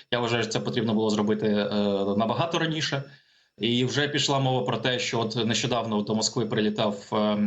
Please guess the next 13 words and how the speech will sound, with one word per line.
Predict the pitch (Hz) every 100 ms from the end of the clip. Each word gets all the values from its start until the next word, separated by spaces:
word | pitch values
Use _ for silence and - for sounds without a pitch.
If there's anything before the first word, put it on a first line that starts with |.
| 107
заступник | 104 - 107 107 113
міністра | 107 101 - 107 104 107
зовнішніх | 104 110 107 113
справ | 117 110
Китайської | - 117 110 120
Народної | 104 107
Республіки, | 104 190 175 - 139 - - -
мав | 120 110 -
там | 123 113
розмову, | 110 123 113 107 104
зустріч | 107 107 110 101 98
з | 104
Лавровим, | 101 101 107 110 180 175 143